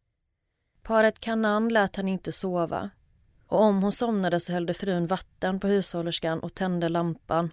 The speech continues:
och tvingade henne gå upp och fortsätta arbeta.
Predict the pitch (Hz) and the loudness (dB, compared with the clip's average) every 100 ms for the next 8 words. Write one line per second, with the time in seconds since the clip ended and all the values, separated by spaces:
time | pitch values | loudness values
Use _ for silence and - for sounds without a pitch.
0 | - - 175 - 190 170 160 165 160 147 | -10 -8 -6 -4 -4 -2 -2 -2 -4 -2
1 | 165 165 - - 160 160 156 - 156 160 | -2 -2 -6 -8 -6 -8 -6 -8 -8 -8
2 | 156 160 147 - - | -8 -8 -10 -10 -12